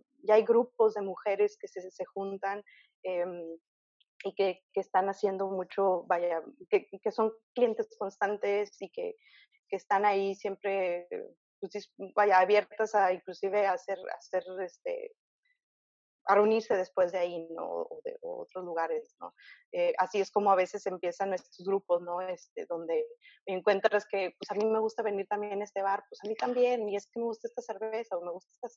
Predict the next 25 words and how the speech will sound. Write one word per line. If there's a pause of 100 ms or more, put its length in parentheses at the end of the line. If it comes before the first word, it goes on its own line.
cervecería, (360)
y
a
veces
no
tengo
con
quién
venir, (560)
pues,
venimos
tú
y
yo,
y
ya
se
hacen
estos
grupitos,
¿no?
Y
eso
es
lo